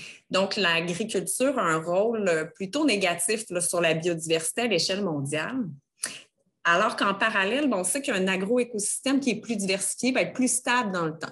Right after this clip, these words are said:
Donc, il y a une meilleure résistance, une meilleure capacité à se rétablir face aux perturbations, aux changements climatiques et aux aléas de la nature. Donc, que ce soit par acquis de conscience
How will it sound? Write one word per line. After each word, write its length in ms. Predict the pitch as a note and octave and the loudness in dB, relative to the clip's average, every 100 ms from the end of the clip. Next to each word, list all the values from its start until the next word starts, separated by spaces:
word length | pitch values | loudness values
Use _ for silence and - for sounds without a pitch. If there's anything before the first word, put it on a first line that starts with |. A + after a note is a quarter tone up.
| D#3 | -6
Donc, 180 | F3 E3+ | -2 2
il 40 | |
y 20 | |
a 40 | G#3 | 4
une 60 | |
meilleure 260 | G3+ G#3 A3 | 6 6 4
résistance, 560 | A3+ F3+ - G#3 B3 B3 | 4 2 0 0 -2 -2
une 240 | F3+ F3 | -2 0
meilleure 260 | F3 F#3+ A3 | 2 2 0
capacité 440 | F#3 E3 E3 - | -2 -2 -4 -2
à 60 | A3+ | -4
se 80 | - | -2
rétablir 460 | F#3 F#3+ E3+ G3 G#3 | -2 -2 0 0 -2
face 220 | G3 G3+ | -4 -4
aux 80 | F3+ | -4
perturbations, 800 | E3+ E3+ - E3+ D3+ C#3+ - E3+ - - - - | -4 -4 -4 0 0 0 0 -2 -4 -20 -14 -4
aux 100 | F3 | 0
changements 360 | F3 D3 D3+ | 2 2 0
climatiques 600 | C#3+ D#3+ C#3 C#3 D#3+ D#3+ - | -2 -4 -4 -4 -4 -6 -2
et 80 | E3 | 2
aux 240 | D#3 D3 D#3+ | 4 4 4
aléas 300 | D#3 E3+ F#3 | 4 4 2
de 80 | |
la 80 | D#3+ | 0
nature. 460 | - - - - - _ _ _ _ _ _ _ _ _ _ _ - - - - _ - | -2 -4 -6 -8 -16 _ _ _ _ _ _ _ _ _ _ _ -10 -10 -12 -20 _ 0
Donc, 240 | F#3 F#3 | 2 4
que 100 | G#3 | 4
ce 160 | G#3+ G3+ | 4 2
soit 220 | - B3 | 2 4
par 340 | B3 G3+ G3+ - | 6 4 2 -4
acquis 180 | D#3+ - | -6 -8
de 140 | _ | _
conscience 840 | G#3+ F3 F3 G#3 A3 B3 B3 - | 0 0 2 2 4 4 4 2